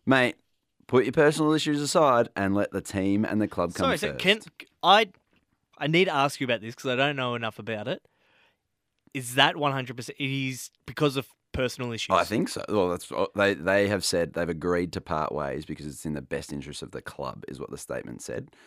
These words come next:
Speaker 1: So,
Speaker 2: So clearly they're not seeing eye
Speaker 1: that,
Speaker 2: to
Speaker 1: but,
Speaker 2: eye.
Speaker 1: and it's, yeah, it's coming out in the media and that they just don't see eye to eye about a few different things. He was signed as a, as coach through to twenty twenty, and now he's gone. They're sitting fifth. They've won their last two. They did,
Speaker 2: And
Speaker 1: they haven't
Speaker 2: anybody following the N R L season,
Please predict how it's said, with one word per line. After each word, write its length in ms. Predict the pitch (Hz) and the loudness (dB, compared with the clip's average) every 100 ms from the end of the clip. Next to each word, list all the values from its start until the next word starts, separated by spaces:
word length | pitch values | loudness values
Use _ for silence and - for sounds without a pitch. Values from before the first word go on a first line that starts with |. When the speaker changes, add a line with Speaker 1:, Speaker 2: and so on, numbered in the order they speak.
| - - - _ | -20 -20 -20 _
Speaker 1:
So, 140 | - 90 | 2 4
Speaker 2:
So 140 | 90 | 6
clearly 220 | 160 156 | 6 4
they're 120 | 143 143 | 4 2
not 140 | 127 | 2
seeing 260 | - 123 120 | 0 0 4
eye 40 | 107 | 2
Speaker 1:
that, 80 | - | 4
Speaker 2:
to 80 | 117 | 0
Speaker 1:
but, 120 | 107 | 2
Speaker 2:
eye. 60 | 101 | 2
Speaker 1:
and 100 | 101 | 2
it's, 160 | - | 2
yeah, 100 | 101 | 0
it's 100 | 78 | 2
coming 180 | 123 127 | 4 6
out 60 | 110 | 6
in 40 | |
the 60 | 92 | 4
media 460 | 87 87 87 85 | 2 2 2 2
and 140 | 85 82 | 2 0
that 100 | 62 | -2
they 120 | 80 | -2
just 220 | 78 85 | -4 -4
don't 220 | 98 90 65 | 0 0 0
see 200 | 82 78 | 0 0
eye 80 | 76 | 0
to 120 | 73 | 0
eye 180 | 73 73 | -2 -2
about 200 | 71 69 | -2 -4
a 40 | |
few 240 | - 101 92 | -2 -2 0
different 320 | 85 80 76 | -2 -6 -8
things. 480 | - 78 73 76 - | -8 -6 -6 -6 -6
He 140 | 90 | -6
was 120 | 87 | -4
signed 320 | - 104 101 | 0 2 2
as 120 | 92 82 | 0 -2
a, 260 | 80 76 - - | -2 -4 -6 -6
as 160 | 85 73 | -6 -4
coach 320 | 82 73 - | -6 -6 -8
through 180 | - 73 | -8 -8
to 60 | |
twenty 280 | 76 - 73 | -8 -8 -8
twenty, 420 | - 107 127 135 - _ _ _ _ _ _ - | -4 0 2 2 -2 _ _ _ _ _ _ 0
and 100 | 156 | 4
now 120 | 165 | 4
he's 140 | 170 | 4
gone. 320 | 170 185 123 80 | 4 4 4 0
They're 80 | |
sitting 260 | 107 143 135 | -2 2 2
fifth. 380 | - - 123 - | 2 0 0 4
They've 200 | 110 95 | 2 4
won 360 | 107 104 104 | 2 4 2
their 140 | 101 98 | 2 4
last 360 | 104 113 110 | 4 2 0
two. 640 | - - 95 95 92 92 92 - | -4 0 2 2 2 0 -2 -4
They 100 | 101 | -2
did, 120 | 139 | 2
Speaker 2:
And 120 | 196 160 | 2 4
Speaker 1:
they 60 | |
haven't 140 | 170 143 | 6 6
Speaker 2:
anybody 280 | 262 269 | 6 2
following 360 | 233 220 214 190 | 2 2 2 0
the 80 | 175 | 0
N 80 | 165 | 0
R 120 | 156 | 0
L 120 | 131 | 0
season, 320 | - 143 123 | -2 -6 -6